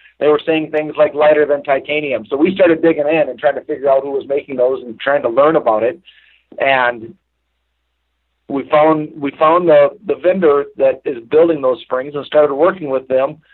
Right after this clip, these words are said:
um, with the, with the goal of bringing that to the mountain snowmobile segment. And basically, th-, this vendor, um, we, we brought them up to speed so they could build the type of volumes that we needed,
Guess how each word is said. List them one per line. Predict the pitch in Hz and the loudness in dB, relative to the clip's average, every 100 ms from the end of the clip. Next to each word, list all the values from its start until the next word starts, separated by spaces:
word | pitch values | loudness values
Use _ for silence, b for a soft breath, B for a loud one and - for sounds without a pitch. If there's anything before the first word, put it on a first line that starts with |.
| b b b - | b b b -4
um, | 127 131 131 123 | 0 2 0 -8
with | 127 143 | -4 -4
the, | 143 127 - | -4 -10 -8
with | 143 156 | -4 -2
the | 151 | 0
goal | 139 143 151 | 2 4 4
of | 143 | 2
bringing | 139 139 135 | -2 -4 -2
that | 131 131 | 2 2
to | 143 | 0
the | 131 135 131 | 0 2 2
mountain | 127 139 156 - | 0 -2 -2 -6
snowmobile | 135 117 110 104 | -4 -2 -4 -4
segment. | 110 95 98 95 95 _ _ _ _ - | -6 -6 -8 -10 -16 _ _ _ _ -6
And | 120 123 120 117 101 - _ _ _ _ _ _ _ _ _ _ _ _ _ _ _ | 0 0 0 -2 -6 -20 _ _ _ _ _ _ _ _ _ _ _ _ _ _ _
basically, | 170 190 185 151 147 147 - | 0 2 0 -2 -2 -2 -8
th-, | 143 151 | -12 -6
this | 151 147 127 | -4 -2 0
vendor, | 156 170 190 190 185 160 | 2 2 0 0 -4 -2
um, | 139 135 127 120 113 107 _ _ | 2 2 0 -4 -12 _ _ _
we, | - 131 - | -8 -8 -8
we | 139 131 127 | -6 -6 -8
brought | 98 143 147 | 0 4 4
them | 147 | 4
up | 147 - | 2 0
to | 131 | -10
speed | - 156 170 170 | -6 0 0 0
so | 143 | -2
they | 131 | -4
could | 127 113 | -6 -2
build | 135 135 | 0 0
the | 123 | -2
type | 139 135 | 0 0
of | 117 | -4
volumes | 107 131 160 165 147 | 0 2 2 0 0
that | 147 | 0
we | 139 151 | 0 -8
needed, | 139 147 180 196 | -8 -4 -2 -4